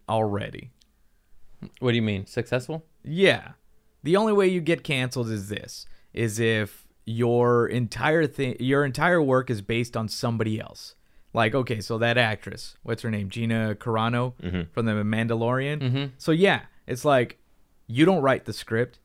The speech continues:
Speaker 1: You don't make the movies. You don't, so you can get canceled. Because other than reading our lines, you aren't there. Now, if you were an Academy Award winner, oh, now you're kept in. We'll forgive it. You know what I'm
Speaker 2: Yeah.
Speaker 1: saying?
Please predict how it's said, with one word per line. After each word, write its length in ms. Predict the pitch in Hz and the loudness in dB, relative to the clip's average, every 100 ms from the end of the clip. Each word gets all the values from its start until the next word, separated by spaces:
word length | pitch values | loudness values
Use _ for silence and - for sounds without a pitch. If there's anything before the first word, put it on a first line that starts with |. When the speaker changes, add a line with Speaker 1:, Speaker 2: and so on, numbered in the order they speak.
| _ | _
Speaker 1:
You 180 | 110 131 | -2 2
don't 160 | 165 120 | 2 2
make 200 | 113 110 | -2 -2
the 60 | |
movies. 540 | 107 107 110 127 135 - | -4 -2 -2 -2 -6 -12
You 180 | - 135 | -2 2
don't, 240 | 151 113 | 2 0
so 160 | 104 123 | -2 -2
you 320 | 110 120 175 | 0 2 2
can 160 | - 131 | 2 -4
get 220 | 98 - | -6 -8
canceled. 560 | 135 151 147 - - - _ - - | -4 -2 -2 -6 -16 -20 _ -20 -8
Because 580 | 120 113 120 110 107 - - | -4 2 4 4 0 -6 2
other 300 | 139 156 143 | 4 6 4
than 240 | 127 120 110 | 4 2 2
reading 320 | 139 139 123 | 2 2 2
our 140 | 110 | 0
lines, 600 | 107 131 135 113 107 - | 2 0 2 2 -2 -6
you 300 | - 113 127 | -6 -2 0
aren't 360 | 110 117 107 - | 2 2 2 -2
there. 340 | 120 120 104 - - - | 2 2 0 -4 -16 -6
Now, 220 | 123 110 | -2 0
if 100 | 104 | 0
you 120 | 120 117 | 0 0
were 100 | 110 | 0
an 80 | 104 | -2
Academy 520 | 98 123 117 110 107 | -4 -2 0 2 0
Award 400 | 101 117 185 185 | 2 6 6 6
winner, 340 | 135 127 127 - | 4 2 0 0
oh, 300 | 127 135 120 104 | 2 2 0 -2
now 680 | 117 120 160 170 120 110 120 | -2 2 4 4 4 2 -2
you're 200 | - 110 | -6 -8
kept 320 | 104 120 98 139 | -6 -6 -4 -2
in. 280 | 139 110 | 0 -2
We'll 140 | 101 107 | -4 -8
forgive 460 | - 110 98 131 101 | -8 -8 0 2 2
it. 160 | - _ | -4 _
You 120 | 117 | -4
know 60 | 123 | -2
what 60 | 131 | 0
I'm 60 | 127 | 2
Speaker 2:
Yeah. 80 | |
Speaker 1:
saying? 260 | 120 - 156 | 4 2 0